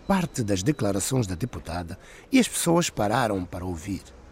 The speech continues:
"Muitos deputados juntaram-se ao meu grupo de trabalho para preparar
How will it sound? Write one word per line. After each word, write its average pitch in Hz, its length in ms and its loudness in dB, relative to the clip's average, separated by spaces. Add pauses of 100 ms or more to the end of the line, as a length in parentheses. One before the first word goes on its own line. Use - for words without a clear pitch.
(720)
"Muitos 214 600 6
deputados 151 640 4
juntaram-se 156 760 6
ao 143 80 4
meu 170 240 4
grupo 135 380 4
de 98 140 -4
trabalho 127 500 2
para 107 220 -2
preparar 139 500 0